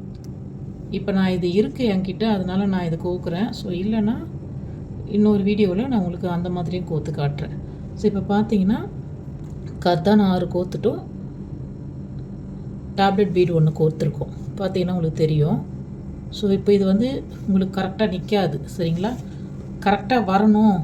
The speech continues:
அப்படின்னா, நீங்க இப்போ இந்த டேப்லெட் பீட்ல கோத்துட்டீங்க இல்லைங்களா? இது கோத்ததுக்கப்புறம் இந்த டேப்லெட் பீடை இப்படி வெளியில எடுத்துருங்க.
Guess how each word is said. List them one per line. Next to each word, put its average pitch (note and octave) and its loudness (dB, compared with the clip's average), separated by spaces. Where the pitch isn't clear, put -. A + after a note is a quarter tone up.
அப்படின்னா, E3+ 0
நீங்க A3 8
இப்போ G3+ 0
இந்த F#3+ 6
டேப்லெட் G#3 4
பீட்ல G3 2
கோத்துட்டீங்க G#3+ 2
இல்லைங்களா? E3+ 0
இது F3+ -2
கோத்ததுக்கப்புறம் A3 2
இந்த G#3+ 2
டேப்லெட் F#3+ 0
பீடை F#3 2
இப்படி E3+ -2
வெளியில F3 -2
எடுத்துருங்க. D3 0